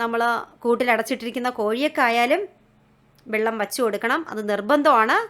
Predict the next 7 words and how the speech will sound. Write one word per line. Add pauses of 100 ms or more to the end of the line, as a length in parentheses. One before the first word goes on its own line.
(960)
കർഷകർ
ശ്രദ്ധിക്കേണ്ട
ഒരു
കാര്യമാണ്, (380)
ചൂട് (100)
സമയത്ത് (280)
ഏറ്റവും